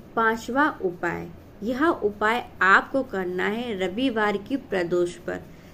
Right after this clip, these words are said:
जी हाँ, नौकरी नहीं लग पा रही है या फिर आपकी, अ, सर्विस, सरकारी service नहीं लग पा रही, सरकारी नौकरी नहीं लग पा रही है,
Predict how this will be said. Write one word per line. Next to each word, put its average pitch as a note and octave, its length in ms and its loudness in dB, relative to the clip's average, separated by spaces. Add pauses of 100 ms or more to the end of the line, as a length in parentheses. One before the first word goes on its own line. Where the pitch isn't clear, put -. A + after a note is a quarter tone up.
(200)
जी G3 300 0
हाँ, F3+ 260 -6 (300)
नौकरी G#3+ 460 2
नहीं C#4 280 2
लग C4+ 240 -2
पा C4 140 2
रही C4+ 180 0
है C#4 180 -4 (640)
या A#3+ 200 4
फिर D4 240 0
आपकी, G3+ 580 0
अ, - 300 -6
सर्विस, G#3 560 0 (340)
सरकारी F#3+ 380 0
service C4 380 0
नहीं C4+ 120 0
लग C4 220 -4
पा A#3+ 100 0
रही, B3+ 80 -4
सरकारी G#3 340 -2
नौकरी F#3 300 -2
नहीं C4 240 -2
लग B3+ 200 -6
पा A#3+ 140 -2
रही B3+ 160 -4
है, C#4 60 -6